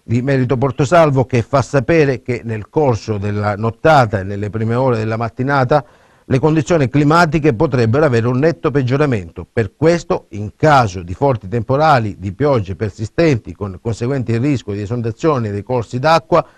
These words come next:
di mareggiate, il crearsi di eventuali situazioni di pericolo, la commissione straordinaria del comune di Merito Portosalvo invita la cittadinanza a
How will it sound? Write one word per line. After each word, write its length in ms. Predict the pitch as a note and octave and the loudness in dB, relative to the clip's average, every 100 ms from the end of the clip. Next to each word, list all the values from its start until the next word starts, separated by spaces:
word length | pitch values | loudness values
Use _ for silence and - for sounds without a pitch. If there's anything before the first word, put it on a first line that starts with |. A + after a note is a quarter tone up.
| _ | _
di 160 | - A2 | -6 -2
mareggiate, 880 | A#2+ B2 A#2 A2+ F3+ D#3 G#2 A2+ G#2 _ _ - | 2 2 2 4 6 6 4 -2 -4 _ _ -4
il 160 | D#3 - | -2 2
crearsi 420 | F3 D3+ A#2+ A2+ | 4 4 2 -2
di 80 | B2 | -2
eventuali 400 | D3 D#3+ C3+ A2 | 0 2 2 0
situazioni 520 | C3 D3+ - D#3+ A#2 | -2 -2 0 0 2
di 100 | A#2 | 0
pericolo, 600 | C#3+ D3 D#3+ F3 E3+ - _ - | 2 2 2 0 0 -4 _ -2
la 160 | E3+ | 0
commissione 600 | F3 F3 F3 - A#2 F#2+ | 0 0 -2 -2 -4 -4
straordinaria 920 | F2+ C3 C3+ C3 B2 D3 E3+ C3 A2+ | -4 0 4 4 4 2 4 4 2
del 180 | G2+ G2 | -2 -6
comune 420 | - B2+ F3 B2+ | -4 0 0 0
di 120 | G2 A2 | -2 -4
Merito 320 | A#2+ A2+ A#2+ | -4 -4 -4
Portosalvo 840 | C3 A2 D#3+ F3 F3 E3+ F3 - _ _ _ _ - | -4 0 2 6 6 6 2 0 _ _ _ _ -2
invita 480 | G3+ F3+ C3 A#2 B2+ | 2 4 4 4 4
la 200 | D3+ D3 | 4 2
cittadinanza 1040 | - C3+ D3+ F3 D3 B2 A#2+ - C#3+ - _ _ _ - | -2 -2 0 2 4 4 2 2 2 2 _ _ _ 2
a 280 | D3+ C#3 | 4 4